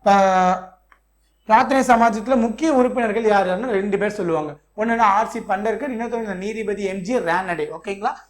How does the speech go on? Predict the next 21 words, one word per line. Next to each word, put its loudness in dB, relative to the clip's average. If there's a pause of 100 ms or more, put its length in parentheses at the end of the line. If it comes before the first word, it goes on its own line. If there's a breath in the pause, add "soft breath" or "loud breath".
So 2
அடுத்து 4
என்ன? 2
தக்கான 2
கல்விக் -2
கழகம் 2
எப்பொழுது 0
ஆரம்பிக்கப்பட்டதுன்னா, -2 (180)
ஆயிரத்தி 2
எட்நூத்தி -4
எண்பத்தி -4
நாலு. 0 (280 soft breath)
அதே 2
மாதிரி 4
புனே 4
சர்வஜனிக் 2
சங்கம் -4
வந்து 0
ஆயிரத்தி 2
எட்நூத்தி -4
எழுவது, 0